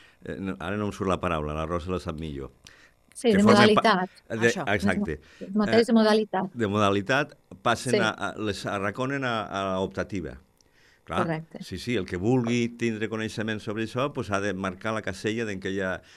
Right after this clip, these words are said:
Speaker 1: d'en quella matèria optativa. I no és, ni molt menys, el, el mateix, eh? No és el mateix, eh, està
Speaker 2: Mm,
Speaker 1: claríssim,
Speaker 2: clar.
Speaker 1: això, eh? I, i jo crec que no, no es caiguin, com deia la Laura,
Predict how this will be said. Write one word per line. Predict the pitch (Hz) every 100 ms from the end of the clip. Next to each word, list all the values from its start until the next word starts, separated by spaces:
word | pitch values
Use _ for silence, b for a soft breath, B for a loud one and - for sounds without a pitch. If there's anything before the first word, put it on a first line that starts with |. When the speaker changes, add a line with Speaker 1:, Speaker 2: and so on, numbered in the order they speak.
| B
Speaker 1:
d'en | - 90
quella | 82 101
matèria | 98 95 95 98
optativa. | 95 - - 73 62 b b
I | - 87
no | 90
és, | 90 - 78 80 _ _ -
ni | 78
molt | 87 90
menys, | 85 113 123
el, | 110 87
el | 78
mateix, | 82 78 95 73
eh? | 69 101 _ _ _ -
No | 76
és | 78 73
el | 85
mateix, | 82 101 123 - -
eh, | 80 78 73
està | - 82 82 80
Speaker 2:
Mm, |
Speaker 1:
claríssim, | 85 90 87 76
Speaker 2:
clar. | 67
Speaker 1:
això, | 69 67
eh? | - B B B _ _ _ _ - - -
I, | 101 101 98 95 B B B
i | - 98
jo | 113
crec | 123 147 143
que | 139 120
no, | 117 113
no | 104
es | 110
caiguin, | - 113 110 110
com | 101 98
deia | 101 101
la | 95
Laura, | 95 95 92